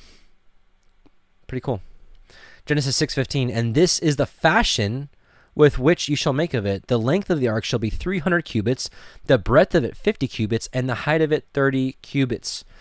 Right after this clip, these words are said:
A window shall you make to the ark, and in a cubit shall you finish it above, and the door of the ark shall you set in the side thereof, with lower, second, and third stories shall you make it.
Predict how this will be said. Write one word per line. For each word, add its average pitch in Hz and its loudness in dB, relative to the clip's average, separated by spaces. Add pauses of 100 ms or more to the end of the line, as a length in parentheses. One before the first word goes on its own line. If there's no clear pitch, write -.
(240)
A 120 0
window 170 4
shall 170 2
you 165 2
make 147 0
to - -16
the 156 -2
ark, 135 0
and 127 -2
in 139 -2
a 123 -2
cubit 175 -2
shall 139 0
you 123 0
finish 151 -6
it 165 -4
above, 101 0 (360)
and 117 -4
the 107 0
door 143 4
of 151 4
the 143 0
ark 131 0
shall 139 -2
you 120 0
set 156 -2
in 143 -4
the 139 0
side 165 0
thereof, 104 2
with 107 -2
lower, 104 2
second, - -4
and 139 -6
third 110 -2
stories 107 -4
shall 117 -4
you 131 -4
make 170 -4
it. 90 -6